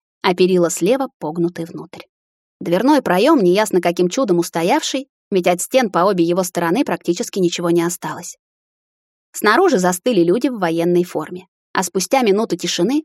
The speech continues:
поднялся такой шум и гам, что я потерялась в нём. Не поняла, когда перестала сжимать ладонь Фреда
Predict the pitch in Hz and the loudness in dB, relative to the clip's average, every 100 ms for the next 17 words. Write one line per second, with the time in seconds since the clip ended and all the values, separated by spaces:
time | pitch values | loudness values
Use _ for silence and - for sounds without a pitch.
0 | _ 175 175 208 214 - 175 175 262 233 | _ -4 0 0 0 -2 -2 0 2 0
1 | - 226 175 185 285 294 _ _ - - | 0 2 2 2 0 -2 _ _ -14 0
2 | 180 202 220 180 233 277 190 - 160 143 | 2 2 -2 -2 0 0 -2 -2 -4 -4
3 | - _ _ _ 233 240 226 233 285 285 | -12 _ _ _ -4 0 0 2 2 0
4 | 160 180 233 175 170 180 202 175 - 170 | 0 0 0 0 0 0 0 -2 0 2
5 | 190 180 151 175 175 185 254 277 | 2 0 0 0 0 -2 -2 -2